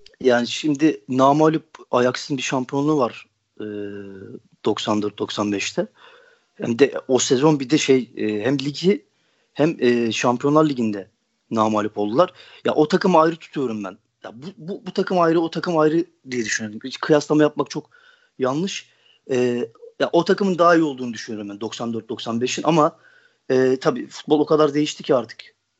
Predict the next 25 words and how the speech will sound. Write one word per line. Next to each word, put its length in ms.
E, 360
yeni 260
düz-, 220
yeni 320
modern 340
futbolda 480
artık, 340
e, 260
oyunlar 480
değişti. 500
Ju-, 380
Juventus'un 580
bence, 440
e, 60
zaten, 500
e, 320
maçın 360
başında 300
kaybettiğini 480
düşünüyorum 320
ben. 120
Maçtan 300
önce 180
kaybettiğini 460
düşünüyorum. 360